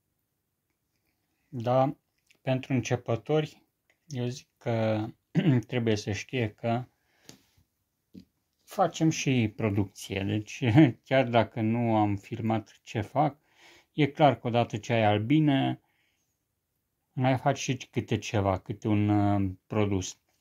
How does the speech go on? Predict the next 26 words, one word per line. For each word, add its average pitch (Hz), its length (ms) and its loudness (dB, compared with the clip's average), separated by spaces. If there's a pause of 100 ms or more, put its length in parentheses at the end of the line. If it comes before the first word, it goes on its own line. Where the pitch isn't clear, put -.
(200)
Acesta 151 760 2
este 120 320 0
recolta 110 520 -2
pe 104 160 -8
ziua 104 260 2
de 101 160 0
azi. 135 340 0 (600)
E 120 120 -2
o 110 60 2
stupină 117 460 0
staționară, 113 920 0 (2250)
uh, 107 420 4
colectată 110 540 0
aproximativ 107 800 0
de 101 120 -2
la 98 140 4
douăzeci 98 480 2
de 98 140 0
colonii, 107 640 -2 (520)
undeva 110 600 2
la 101 500 2
un 104 220 0
kilo 107 240 0
opt 98 160 -4
sute, 101 380 -6
fiindcă 101 840 -6